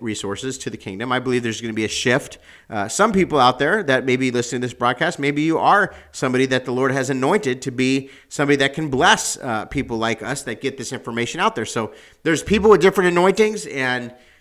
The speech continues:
you know, there's people with different callings. I just want you to know God is gonna take care of you and your needs according to his riches and glory, no matter what the situation is. Um, you know, I, I found him to be extremely faithful,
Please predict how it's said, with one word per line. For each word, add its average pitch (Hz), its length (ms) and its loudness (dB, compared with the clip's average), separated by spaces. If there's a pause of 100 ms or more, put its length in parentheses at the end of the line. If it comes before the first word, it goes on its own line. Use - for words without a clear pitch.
(160)
you 131 80 -14
know, 131 80 -2
there's 131 120 -2
people 202 260 2
with 170 80 6
different 175 240 0
callings. 180 440 0
I - 80 -4
just 143 160 -4
want 165 220 -4
you 160 60 -4
to 156 40 -4
know 160 160 0
God 147 220 4
is 147 80 2
gonna 147 180 -2
take 147 240 -4
care 165 280 -2
of 165 80 -2
you 170 260 0
and 120 160 -6
your 113 100 -2
needs 147 320 4
according 143 240 -2
to 127 60 0
his 101 100 -4
riches 143 320 -2
and 117 100 -6
glory, 151 380 6 (300)
no 127 100 -6
matter 117 220 0
what 160 180 4
the 175 60 -6
situation 165 600 -2
is. 156 340 -2 (340)
Um, 104 480 -4
you 127 120 -4
know, 120 80 -4
I, 117 220 -4
I 117 140 -8 (120)
found 151 380 2
him 151 140 0
to 139 60 -4
be 127 140 -2
extremely 160 460 -4
faithful, 156 640 0